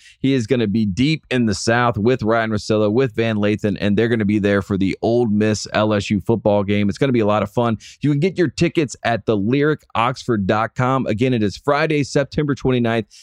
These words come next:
at two P M. You can go see our guy Kyle do life advice <laughs> live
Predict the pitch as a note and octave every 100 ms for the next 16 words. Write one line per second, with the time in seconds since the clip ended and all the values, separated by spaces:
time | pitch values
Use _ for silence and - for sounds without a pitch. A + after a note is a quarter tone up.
0 | _ F2 E2 - D#3 - A#2 A#2 A#2 A2+
1 | A2+ G#2+ G#2 G2 A2 G#2 G2 F2 E2+ B2+
2 | A#2+ A2 A#2 F#2 A2+ C#3+ C3+ G2+ A#2 G#2+
3 | - G#2 D#3+ C#3 B2